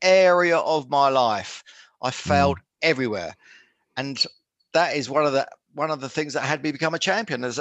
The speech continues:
Speaker 1: which has had me succeed in all areas of my life as well.
Speaker 2: Yeah.
Speaker 1: It's just that willingness, the courage. Yeah, I think we're just, we're just fright-, we're fearful
Speaker 2: It's
Speaker 1: of
Speaker 2: a, it's a common theme, isn't it? Among everybody that's achieved something or, or had a, a, you know, a tremendous breakthrough in their life where they've succeeded eventually is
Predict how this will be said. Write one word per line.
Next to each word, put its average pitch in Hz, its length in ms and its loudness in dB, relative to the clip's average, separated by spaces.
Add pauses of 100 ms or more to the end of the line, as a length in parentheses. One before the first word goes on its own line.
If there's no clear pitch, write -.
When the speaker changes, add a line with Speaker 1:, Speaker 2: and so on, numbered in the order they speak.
(140)
Speaker 1:
which 143 160 -8
has 131 120 -8
had 135 240 -4
me 143 120 -8
succeed 151 560 -4
in 143 120 -6
all 185 300 2
areas 120 280 2
of 101 120 -10
my 107 100 -4
life 101 280 -6
as 113 100 -12
well. 135 340 -4 (380)
Speaker 2:
Yeah. 95 160 -4
Speaker 1:
It's 104 80 -2
just 101 140 -4
that 135 160 -6
willingness, 151 480 -2
the 135 100 -12
courage. 160 400 -2
Yeah, 190 140 -4
I 180 40 -6
think 185 160 -8
we're 170 100 -8
just, 180 260 -6
we're 165 80 -10
just - 280 -12
fright-, 170 260 -2
we're 180 100 -12 (100)
fearful 214 440 -4
Speaker 2:
It's 127 140 0
Speaker 1:
of 127 180 4
Speaker 2:
a, - 20 -20 (240)
it's - 160 -6
a 127 40 -4
common 117 400 2
theme, 123 340 -2
isn't 101 260 -6
it? 87 200 -10
Among 123 380 -4
everybody 107 640 -2
that's 95 300 -4
achieved 117 380 -2
something 101 540 -2
or, 87 180 -2
or 92 280 -4
had 107 160 0
a, 92 100 0 (300)
a, 95 100 -4
you 95 160 -4
know, 90 120 -2
a 87 40 -8
tremendous 104 560 0
breakthrough 104 500 -4
in 92 80 -2
their 85 120 -4
life 87 260 -4
where 92 80 -8
they've 90 200 -6
succeeded 98 600 -6
eventually 85 640 -2
is 87 180 -8